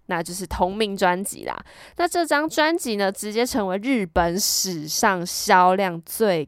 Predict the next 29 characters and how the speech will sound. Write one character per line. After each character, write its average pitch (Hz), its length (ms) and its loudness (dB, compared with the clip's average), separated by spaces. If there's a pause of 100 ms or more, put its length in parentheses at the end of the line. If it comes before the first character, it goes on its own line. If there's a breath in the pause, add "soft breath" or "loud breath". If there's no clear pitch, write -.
高 170 320 2
的 151 140 -6
专 170 480 -4
辑， - 340 -14
将 185 300 -6
近 160 340 -8
八 170 320 -4
百 - 420 -12
万 185 220 -6 (140)
张， - 320 -6 (640 loud breath)
而 - 100 2
且 - 180 0 (120)
在 214 180 0
台 185 320 0
湾 214 260 2
也 208 140 -2
卖 196 240 -2
出 185 240 -2
了 160 160 0
超 175 400 0
过 180 380 0
五 175 240 -4
十 165 400 -4
万 175 360 -2
张 156 540 -6
哦， 160 340 -2 (220 soft breath)
在 247 300 0
全 202 680 0
球 180 540 0